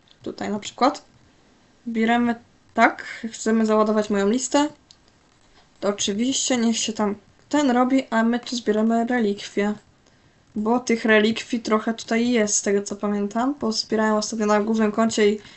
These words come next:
zbierałem je wszystkie. O, ktoś tu chce trade'a najwidoczniej.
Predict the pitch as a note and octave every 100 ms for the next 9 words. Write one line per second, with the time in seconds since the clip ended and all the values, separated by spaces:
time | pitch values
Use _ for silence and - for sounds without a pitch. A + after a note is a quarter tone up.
0 | - - - G#3+ G#3 B3 A#3 G#3 - A3
1 | - B3+ D4 G4 - - _ _ - G3+
2 | G#3 G#3 G#3 G#3+ G3+ A#3+ G3 G3+ G3 G3+
3 | G3+ C#4+